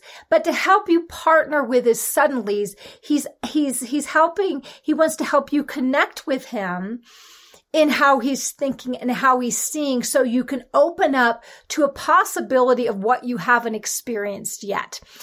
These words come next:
See, there's always possibility. It, God lords over the impossible. With God, all things are possible. Nothing is impossible with God. Okay, I don't think he was joking, <laughs> right? I, I think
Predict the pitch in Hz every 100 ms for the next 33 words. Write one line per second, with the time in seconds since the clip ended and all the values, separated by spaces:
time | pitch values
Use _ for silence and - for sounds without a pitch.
0 | - - 320 320 311 - - 294 311 311
1 | - 277 269 240 240 220 - - - -
2 | 202 269 339 349 - 240 220 269 330 233
3 | 185 175 - - _ - 254 262 214 185
4 | 185 _ _ 208 247 233 220 214 - 247
5 | 247 202 220 - 277 277 - 277 330 330
6 | 262 254 233 - 214 214 220 247 311 349
7 | 311 254 247 214 - 185 208 180 185 180
8 | - - - - - - 330 320 - 349
9 | 440 466 - 339 339 - 247 - - -
10 | 233 - - 262 254 - - - - -
11 | - 240 262 427 - - - - 294 285
12 | _ _ - 285 311 311 302 - 370 440